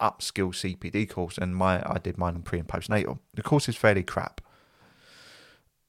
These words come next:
It didn't make me feel comfortable whatsoever of coaching pre and postnatal clients. Um, the reason why I wanted to put this one in there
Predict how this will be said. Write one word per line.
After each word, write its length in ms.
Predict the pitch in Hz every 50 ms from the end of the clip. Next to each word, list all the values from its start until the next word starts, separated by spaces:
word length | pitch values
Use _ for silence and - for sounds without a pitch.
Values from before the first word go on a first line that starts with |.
| _ -
It 80 | 110
didn't 320 | 98 120 123 127 131 120 101
make 180 | 113 113 -
me 80 | - 107
feel 200 | 95 - 107 95
comfortable 420 | - - 113 110 - - - 104
whatsoever 720 | 92 92 117 127 - - - 110 95 - 82 101 98 95 92 - - -
of 320 | 104 101 95 92 80 82 - _
coaching 600 | - - 107 98 - - 98 92 85 82 82 - _ -
pre 160 | - - 110 101
and 80 | 90
postnatal 600 | - - 92 85 - - 90 87 - - 80 80 - _ _ _ _ _ _ _ _ _ _ _ _ _ _ _ _ - -
clients. 520 | - 123 120 131 143 - - - - - _ _ - - - - - - - _
Um, 480 | - 98 98 95 95 90 87 87 85 - - _ _ - _ _ _ _ -
the 60 | 107
reason 180 | 107 107 101 104
why 40 |
I 60 | 98 95
wanted 200 | 98 95 92 -
to 40 |
put 100 | - 117
this 160 | - 123 117 -
one 140 | 117 113
in 300 | 113 117 113 110 110 - -
there 320 | - 107 107 107 107 98